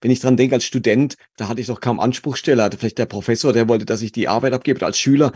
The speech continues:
da war es vielleicht der Lehrer, der wollte, dass ich die, die Hausaufgaben mache. Aber die Anspruchsteller nehmen zu. Irgendwann bin ich dann verheiratet. Dann wird auch der Partner, ich meine, das ist gar nicht negativ, aber zum Anspruchsteller. Natürlich hat er dann auch Bedürfnisse an mich. Und dann kommen die Kinder und die sind Anspruchsteller.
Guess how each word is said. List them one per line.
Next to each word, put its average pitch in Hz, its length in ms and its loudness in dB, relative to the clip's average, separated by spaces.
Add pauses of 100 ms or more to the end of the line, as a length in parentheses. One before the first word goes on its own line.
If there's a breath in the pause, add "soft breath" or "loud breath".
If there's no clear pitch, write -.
(220 loud breath)
da 110 140 -6
war 113 80 0
es 110 60 -8
vielleicht 117 180 -2
der 110 60 2
Lehrer, 127 280 2
der 127 120 0
wollte, 131 140 2
dass 117 160 -2
ich 117 140 -8
die, 113 160 -6
die 110 180 -6 (180 loud breath)
Hausaufgaben 143 480 -2
mache. 127 240 0
Aber 127 200 0 (320 loud breath)
die - 100 0
Anspruchsteller 151 540 0
nehmen 139 240 2
zu. 151 240 -4
Irgendwann 139 320 2
bin 139 100 0
ich 135 120 -4
dann 127 140 -4
verheiratet. 127 540 -2
Dann 120 140 0
wird 139 140 2 (260 loud breath)
auch - 120 -8
der 123 140 2
Partner, 131 720 0 (200)
ich 139 160 -6
meine, 160 120 4
das 156 80 -4
ist - 60 -6
gar 170 80 4
nicht 156 100 0
negativ, 160 360 -2
aber 131 140 -4
zum 143 140 -6
Anspruchsteller. 170 600 -2
Natürlich 127 280 -2
hat 165 120 -4
er 165 80 0
dann 151 180 -2
auch 139 120 -6
Bedürfnisse 147 580 0
an 104 140 0
mich. 90 180 -6
Und 127 80 0
dann 139 140 0
kommen 160 180 0
die 143 120 0
Kinder 190 300 2
und 131 100 4
die 160 80 -2
sind 175 180 -2
Anspruchsteller. 151 720 0